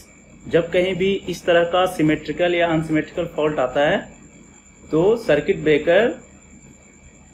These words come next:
uh, after receiving the signal from relay,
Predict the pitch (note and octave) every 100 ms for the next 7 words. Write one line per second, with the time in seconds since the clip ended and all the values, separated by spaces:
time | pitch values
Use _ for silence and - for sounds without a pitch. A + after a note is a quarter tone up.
0 | - - C#3 C#3 C#3 D3 - D#3 D#3+ G3+
1 | F#3+ G3 G3 G#3 G3+ G3+ F3+ F#3 G3+ -
2 | E3+ F3 G3 - - C3+ D3 G#3 E3 F3+